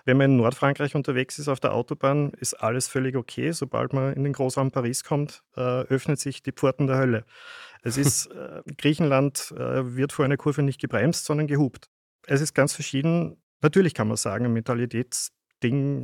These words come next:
Speaker 1: macht's Autofahren stressiger, ja.
Speaker 2: Mhm. Weil, weil du sagst, Griechenland, ich war diesen Sommer auf Kreta mit einem Mietwagen unterwegs und hab mir da gedacht,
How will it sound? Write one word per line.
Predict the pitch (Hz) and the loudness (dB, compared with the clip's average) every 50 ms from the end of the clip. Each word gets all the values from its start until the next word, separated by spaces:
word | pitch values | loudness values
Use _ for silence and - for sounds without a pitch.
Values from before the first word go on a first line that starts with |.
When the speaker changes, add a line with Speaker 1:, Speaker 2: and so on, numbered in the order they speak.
| 123 123 | -2 -2
Speaker 1:
macht's | 120 117 - - | -2 -2 -2 -2
Autofahren | 123 117 - - 127 - 135 117 | -2 -2 -2 -2 -4 -4 -4 -4
stressiger, | - - 117 107 110 - - 123 110 110 104 | -4 -4 -4 -4 -4 -4 -6 -6 -6 -6 -6
ja. | 110 113 | -6 -6
Speaker 2:
Mhm. | - 92 87 87 92 98 | -6 -6 -6 -6 -6 -4
Weil, | 98 95 98 | -4 -2 -2
weil | 98 104 | 0 0
du | 101 98 | 0 0
sagst, | 104 101 - - | 0 -4 -6 -4
Griechenland, | - 104 113 104 - 113 104 104 104 101 | -2 -2 0 0 0 0 2 2 2 2
ich | 107 101 | 0 0
war | 107 104 | 0 -2
diesen | 107 101 104 101 | -2 -2 -2 -2
Sommer | - 107 95 98 104 | 0 0 2 2 2
auf | 101 104 - | 2 0 0
Kreta | - - 101 98 101 - - 123 117 113 | 0 0 0 0 0 0 0 2 2 4
mit | 113 110 | 4 4
einem | 110 113 113 | 4 4 2
Mietwagen | 113 135 - 110 98 92 101 110 117 | 2 0 2 4 4 4 4 4 2
unterwegs | 117 113 - 110 98 104 113 - - | 0 -2 0 0 0 0 0 0 -2
und | 117 | -2
hab | 113 110 | 0 0
mir | 110 110 | 0 0
da | 110 107 | -2 -2
gedacht, | 104 110 101 104 - - | -2 -2 -2 -4 -4 -6